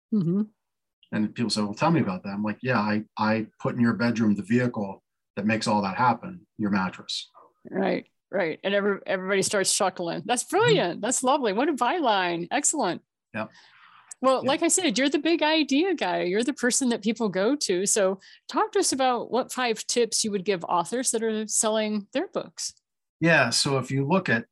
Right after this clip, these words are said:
Speaker 2: you know, I kinda laid out the genesis of Sleep Better. It began with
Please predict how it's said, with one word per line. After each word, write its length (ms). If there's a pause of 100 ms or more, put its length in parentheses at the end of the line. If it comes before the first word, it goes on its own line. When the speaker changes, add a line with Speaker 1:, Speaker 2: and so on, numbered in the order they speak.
(160)
Speaker 2:
you 60
know, 80
I 120
kinda 240
laid 220
out 300 (160)
the 60
genesis 480
of 80
Sleep 260
Better. 240
It 80
began 460
with 120